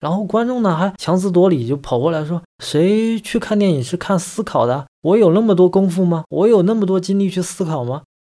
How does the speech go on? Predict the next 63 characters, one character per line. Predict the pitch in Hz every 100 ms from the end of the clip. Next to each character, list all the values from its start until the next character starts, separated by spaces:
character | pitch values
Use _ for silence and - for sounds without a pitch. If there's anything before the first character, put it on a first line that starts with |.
| _
这 | 190
合 | - 151
着 | 202
让 | 214 214
你 | 135
看 | - 175
电 | 180 170
影， | 123 113
那 | 127 151
你 | 131 113
是 | 107 127 117 123 -
图 | - 127
乐， | 175 180
让 | 185 180
你 | 120
去 | 175
看 | - 190
啊。 | 160 -
那 | -
后 | 180 - 208
面 | 175 147 139 135
你 | 139 165
可 | - 208
以 |
看 | 190 208
这 | 185
个 | 175
什 | 147
么 | 156
《我 | 175 143
和 | 120 165 185
我 | 170
的 | 123 120
这 | 143
个 | 139
家 | 175 170
乡》， | 175 202 196
对 | 175
不 | 165
对？ | 175 175 _ -
这 | 160
种 | 139 127 127
带 | 143
有 | 156
喜 | 170 131
剧 | 120 160
元 | 131 123
素， | 123
你 | 131 175
也 |
可 | 190 196
以 | 190
看 | - 185
看 | 185
励 | 208
志 | 151 185
的 | 190
嘛， | 127 104
对 | 113
吧？ | 123 120
有 | 123 123
夺 | 123 123
冠， | 160 190 160